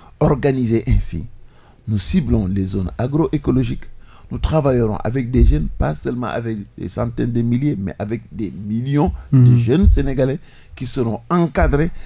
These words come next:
Speaker 1: et ainsi on ne parlera plus du phénomène de l'errance et de l'ambulance que nous voyons dans nos, dans nos villes.
Speaker 2: Mhm.
Speaker 1: Ce sont des programmes très sérieux qui aujourd'hui nécessitent que les maigres ressources que nous avons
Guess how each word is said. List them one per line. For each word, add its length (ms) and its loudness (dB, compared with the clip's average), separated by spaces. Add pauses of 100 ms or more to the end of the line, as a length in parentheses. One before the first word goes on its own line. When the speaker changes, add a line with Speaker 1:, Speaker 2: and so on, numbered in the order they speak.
(180)
Speaker 1:
et 180 -2
ainsi 300 -2
on 100 -2
ne 80 0
parlera 500 2
plus 260 -2 (200)
du 100 -10
phénomène 440 -6
de 80 -10
l'errance 580 -4
et 60 -6
de 100 -6
l'ambulance 480 -2
que 120 -12
nous 100 -8
voyons 260 -4
dans 160 -6
nos, 140 -12 (140)
dans 120 -8
nos 200 -12
villes. 100 -14 (100)
Speaker 2:
Mhm. 120 -12 (380)
Speaker 1:
Ce 120 -8
sont 180 -4
des 120 -4
programmes 480 -4 (160)
très 180 -2
sérieux 400 -4 (840)
qui 100 0
aujourd'hui 560 0 (340)
nécessitent 760 -2 (240)
que 100 -4
les 160 2
maigres 420 -2
ressources 340 -4
que 100 -4
nous 160 -2
avons 320 -6